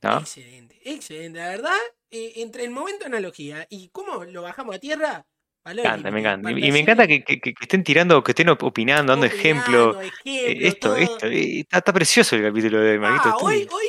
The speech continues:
Speaker 1: súper
Speaker 2: lo, logra-, logramos, son las anima-, para mí, para mí son las animaciones nuevas, eh,
Speaker 1: Sí, sí, sí, es
Speaker 2: que
Speaker 1: todo
Speaker 2: trajeron,
Speaker 1: esto, sí, sí.
Speaker 2: trajeron todo. Pero, pero sí, eh, estamos ahí. Valores, límites y, eh, clase de equivalencia,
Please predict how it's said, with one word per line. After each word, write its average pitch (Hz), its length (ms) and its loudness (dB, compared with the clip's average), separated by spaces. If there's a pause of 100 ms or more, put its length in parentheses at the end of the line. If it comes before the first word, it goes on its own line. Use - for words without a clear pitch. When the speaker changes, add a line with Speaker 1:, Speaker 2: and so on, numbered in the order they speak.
(100)
Speaker 1:
súper - 240 2
Speaker 2:
lo, 117 80 -2
logra-, 277 420 0
logramos, 359 760 0
son - 200 -10
las 320 160 -4
anima-, 214 300 -12
para 220 200 -8
mí, 254 180 -6
para 226 220 -8
mí 277 100 -14
son 277 200 -12
las 208 160 -14
animaciones 165 580 -18
nuevas, 180 540 -10
eh, 175 200 -18
Speaker 1:
Sí, 127 300 6
sí, 113 180 -2
sí, 110 380 -6
es - 60 -18
Speaker 2:
que 180 80 -14
Speaker 1:
todo 110 180 4
Speaker 2:
trajeron, 107 360 2
Speaker 1:
esto, - 60 -16
sí, - 140 -4
sí. 104 60 -2
Speaker 2:
trajeron 165 320 -12
todo. 135 280 -20 (320)
Pero, 185 520 -4
pero 190 160 -6
sí, 160 260 -12 (320)
eh, 170 840 -10
estamos 190 360 -10
ahí. 143 280 -20
Valores, 233 400 -6
límites 262 680 -10
y, 214 320 -12 (140)
eh, 151 240 -16
clase 180 260 -12
de 151 60 -18
equivalencia, 311 720 -8